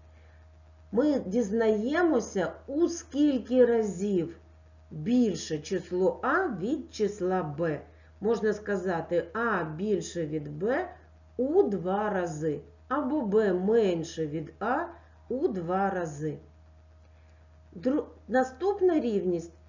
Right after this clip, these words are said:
також показує цю ж, це ж саме порівняння.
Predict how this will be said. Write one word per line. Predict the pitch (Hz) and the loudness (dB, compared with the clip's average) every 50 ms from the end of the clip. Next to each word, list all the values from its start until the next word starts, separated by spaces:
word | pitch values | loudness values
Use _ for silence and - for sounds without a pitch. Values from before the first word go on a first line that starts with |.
| - - - - | -20 -20 -12 -4
також | - 320 339 330 330 320 330 320 285 226 196 - | -2 -2 -2 -2 -2 -2 0 4 4 4 2 0
показує | - - - 220 208 208 - 214 190 160 156 151 151 165 170 170 160 151 151 - - - - - - - - - | -8 -6 -2 -2 -2 0 0 0 2 2 0 0 -2 -2 0 0 0 0 -2 -8 -14 -20 -20 -20 -20 -16 -8 -2
цю | 247 254 240 | 0 2 2
ж, | 202 - - | 0 -2 -4
це | - 254 269 247 | 0 4 4 4
ж | 233 - | 4 2
саме | - - 240 240 233 226 226 220 202 | -4 0 2 2 2 2 2 0 0
порівняння. | - 208 226 220 214 233 208 196 208 196 175 160 151 143 131 131 - | 2 2 2 4 4 2 2 2 2 2 2 0 -2 -6 -10 -12 -14